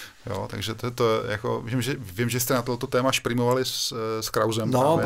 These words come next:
Speaker 2: protože Kraus dělá to, eh, to mám Honzu rád, proto-, ale zároveň on, on přejímá talk show, který primárně je pro toho hosta,
Speaker 1: Mhm,
Speaker 2: jo, a
Speaker 1: mhm.
Speaker 2: je, je vždycky pro toho hosta a pro to, co,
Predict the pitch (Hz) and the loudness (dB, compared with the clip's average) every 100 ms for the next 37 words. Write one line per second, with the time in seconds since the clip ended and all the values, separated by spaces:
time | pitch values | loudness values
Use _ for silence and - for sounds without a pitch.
0 | 123 135 107 147 120 113 123 117 - 101 | 2 0 0 -2 0 0 0 -2 -4 0
1 | 110 123 120 98 113 117 - 104 95 95 | 2 2 0 0 0 -2 -8 -10 -6 -6
2 | 95 98 104 101 107 104 98 101 110 104 | -6 -8 -6 -2 0 0 -4 -2 0 2
3 | 107 113 - 104 - - 95 98 95 98 | 2 0 -6 -16 -14 -10 -6 -6 -4 -4
4 | 101 107 104 104 107 - - 98 101 95 | -4 -4 -4 -8 -12 -16 -10 -8 -8 -8
5 | - _ _ 202 _ _ _ _ _ _ | -16 _ _ _ _ _ _ _ _ _
6 | _ _ _ _ - - _ - - 120 | _ _ _ _ -20 -20 _ -8 0 2
7 | 123 123 120 113 - - 113 107 - 123 | 4 4 2 -2 -16 -4 -2 -2 0 0
8 | 127 127 - 117 120 117 107 - _ _ | 0 -2 -4 -2 -2 -4 -8 -14 _ _
9 | _ _ _ _ 110 110 117 123 120 120 | _ _ _ _ 0 4 4 4 2 0
10 | 120 107 113 117 113 107 _ _ _ _ | 0 2 2 0 -2 -8 _ _ _ _
11 | - 110 127 110 104 - 110 113 - 127 | -6 0 2 2 0 0 0 0 -2 -4
12 | 117 113 95 104 127 110 110 120 113 117 | -4 -4 -4 -6 -6 -4 0 0 0 0
13 | 101 101 127 - 139 139 120 135 110 110 | 0 0 0 0 -2 -4 0 0 2 0
14 | - 123 117 123 120 120 131 - 131 | 0 -2 -2 -2 0 0 -2 0 -4